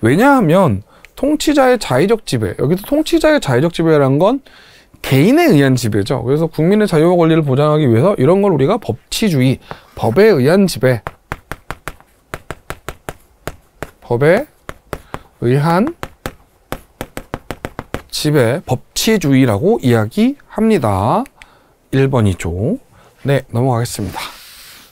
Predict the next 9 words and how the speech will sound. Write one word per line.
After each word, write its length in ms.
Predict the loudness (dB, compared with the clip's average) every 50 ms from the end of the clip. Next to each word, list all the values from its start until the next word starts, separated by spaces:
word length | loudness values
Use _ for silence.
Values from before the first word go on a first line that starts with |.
| _ _ _ -8
자, 140 | -6 -6 -6 -8 -10
그 120 | -6 -2
다음에 560 | 0 0 2 2 0 0 0 0 -2 -2 -6 -8 -14 _ _ _ _ -20 _ _ _ _ _ _ _ _ _ -16
사 340 | -12 -8 -4 -2 0 2 2
번입니다. 380 | 4 4 4 2 2 0 -2 -4
다음에서 500 | -4 -4 -2 0 2 2 2 2 0 2
설명하는 460 | 2 2 4 4 4 4 4 4 2
자산관리의 640 | 0 -2 -2 -2 0 0 2 4 4 6 6 4 4
원칙, 380 | 4 2 2 0 -2 -4 -10